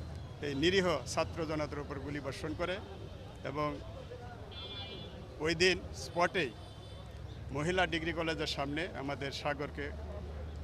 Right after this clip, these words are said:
ওপেন ফায়ারিং করে হত্যা করা হয় এবং শত শত ছাত্র জনতাকে সিরিয়াসলি ইনজুর্ড করা হয় গানশটের মাধ্যমে এবং দেশীয় অস্ত্র,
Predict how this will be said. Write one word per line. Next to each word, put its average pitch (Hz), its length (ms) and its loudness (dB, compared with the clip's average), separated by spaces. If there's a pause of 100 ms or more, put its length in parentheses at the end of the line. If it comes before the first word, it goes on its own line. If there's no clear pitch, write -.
(140)
ওপেন 175 380 8
ফায়ারিং 151 400 6
করে 147 180 0
হত্যা 139 280 -2
করা 170 220 4
হয় 170 160 4
এবং 147 180 0
শত 175 340 0
শত 143 260 -4 (360)
ছাত্র 156 380 0
জনতাকে 143 480 -2 (180)
সিরিয়াসলি 160 520 2
ইনজুর্ড 143 340 0
করা 131 160 -2
হয় 110 140 -6 (680)
গানশটের 175 480 6
মাধ্যমে 175 340 0
এবং 151 240 -2
দেশীয় 147 300 0
অস্ত্র, 143 220 -4